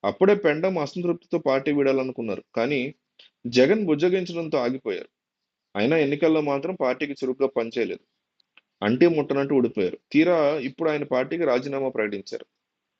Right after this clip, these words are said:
అయితే పిఠాపురంలో స్థానికంగా ఒక పుకారు ఉంది. పెండం దొరబాబు ఎన్నికలకు ముందే పవన్ కళ్యాణ్తో లాలుచి పడ్డారని, అందువల్ల మాత్రమే పవన్ కళ్యాణ్కి అంత మెజారిటీ వచ్చిందని ప్రజలు అంటూ ఉంటారు. పెండం వర్గం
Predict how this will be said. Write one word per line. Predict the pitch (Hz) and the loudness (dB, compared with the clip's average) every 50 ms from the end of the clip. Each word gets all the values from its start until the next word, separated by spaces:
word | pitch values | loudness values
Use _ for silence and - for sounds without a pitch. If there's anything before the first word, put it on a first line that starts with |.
| _ _ _ - | _ _ _ 0
అయితే | 113 123 156 220 | 2 4 6 6
పిఠాపురంలో | 208 - 180 170 170 220 226 220 240 226 226 226 220 | 4 6 4 4 4 2 0 0 -2 -4 -2 -2 -2
స్థానికంగా | 214 - 180 160 175 190 190 202 196 190 190 | -2 -2 -2 -2 -2 -2 -2 -4 -2 0 -2
ఒక | 180 175 160 - | -2 -2 -4 -6
పుకారు | 151 139 - 160 151 143 | -6 -2 2 2 2 2
ఉంది. | 120 101 92 - - _ _ _ _ _ _ _ - | 0 -2 -6 -12 -20 _ _ _ _ _ _ _ 0
పెండం | 123 120 127 156 180 185 170 | 0 0 2 2 0 2 4
దొరబాబు | 160 151 165 175 180 175 165 | 4 4 4 4 2 2 2
ఎన్నికలకు | 156 147 151 156 165 170 170 156 | 0 -4 -4 -4 -2 -4 -4 -4
ముందే | 156 156 156 160 165 | -6 -8 -4 -4 -4
పవన్ | 165 - 131 127 143 156 | -2 -2 -2 -2 -2 -2
కళ్యాణ్తో | 151 156 151 151 147 151 147 | -2 -2 -2 -2 0 0 2
లాలుచి | 131 120 120 135 143 139 - 151 147 | 4 4 4 2 0 -2 -4 -8 -4
పడ్డారని, | 143 135 131 135 131 135 147 170 | -2 -2 0 0 0 0 -2 -4
అందువల్ల | 165 135 123 131 143 151 151 151 151 | -2 -2 -2 0 2 2 2 2 2
మాత్రమే | 143 139 139 - - 143 143 139 | 0 0 -2 -2 -4 -6 -6 -6
పవన్ | 135 - 120 117 131 135 | -4 -4 -4 -4 -4 -4
కళ్యాణ్కి | - 131 135 135 131 123 120 | -4 -4 -2 -2 -2 -6 -6
అంత | 120 117 | -6 -4
మెజారిటీ | 113 107 107 113 123 127 123 123 123 | -4 -4 0 2 2 2 2 2 0
వచ్చిందని | 117 113 - - 113 117 120 143 185 _ _ _ _ _ _ _ _ - - | -2 -2 -6 -12 -10 -10 -8 -8 -10 _ _ _ _ _ _ _ _ 2 4
ప్రజలు | 117 110 123 139 135 | 4 4 6 4 2
అంటూ | 127 117 120 120 | 2 2 2 0
ఉంటారు. | 113 104 - 95 87 - _ _ _ _ _ _ _ _ _ _ _ _ _ _ _ _ - | 0 0 0 -4 -6 -8 _ _ _ _ _ _ _ _ _ _ _ _ _ _ _ _ 2
పెండం | - 139 147 180 220 233 226 | 4 4 4 6 2 2 2
వర్గం | 214 202 190 185 185 208 | 2 2 0 0 -2 -4